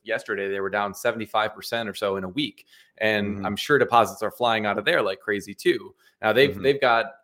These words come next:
Speaker 1: um, they, they, I think they handled the situation a lot better, and, and it doesn't seem like they had the, nearly the level of systemic risk that, that Silicon Valley Bank had. Um, but, like, I think it's, it's prudent. Like, you shouldn't, <laughs> if,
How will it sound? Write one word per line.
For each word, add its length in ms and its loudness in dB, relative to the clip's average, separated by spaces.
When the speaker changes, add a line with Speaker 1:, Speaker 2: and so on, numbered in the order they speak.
Speaker 1:
um, 520 -2
they, 140 2
they, 220 0
I 20 2
think 220 -6
they 80 -2
handled 260 -2
the 80 -6
situation 520 -6
a 40 -6
lot 240 -2
better, 400 2
and, 260 -8
and 240 -14
it 120 -20
doesn't 160 -12
seem 180 -12
like 140 -10
they 80 -4
had 180 -2
the, 300 0
nearly 220 -4
the 100 -8
level 240 -6
of 80 -6
systemic 480 -6
risk 320 -4
that, 220 -2
that 160 -4
Silicon 300 -6
Valley 240 4
Bank 240 -4
had. 320 -2
Um, 380 -2
but, 380 0
like, 320 4
I 80 2
think 220 -2
it's, 200 -8
it's 160 -2
prudent. 560 2
Like, 160 0
you 80 -6
shouldn't, 340 0
<laughs> 300 -18
if, 160 6